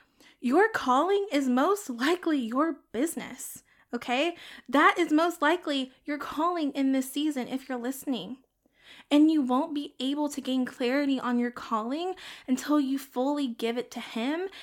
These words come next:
and let him lead. Truly, truly cannot express this enough. If you feel like you're lacking clarity or you're feeling stuck,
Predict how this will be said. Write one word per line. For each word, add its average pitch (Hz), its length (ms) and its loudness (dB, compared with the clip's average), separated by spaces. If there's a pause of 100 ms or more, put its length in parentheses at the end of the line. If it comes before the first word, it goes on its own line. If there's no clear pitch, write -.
(160)
and 240 160 2
let 247 140 2
him 226 360 -2
lead. 190 380 -8 (340)
Truly, 277 580 2
truly 269 640 -2
cannot 233 520 -4
express - 960 -4 (280)
this 220 400 -2 (100)
enough. 202 480 -4 (300)
If 233 160 2
you 277 300 0
feel 277 280 0
like 302 220 0
you're 247 80 2
lacking 240 360 0
clarity 262 500 -4
or 240 80 -4
you're 277 220 -4
feeling 262 400 -2
stuck, 277 460 -2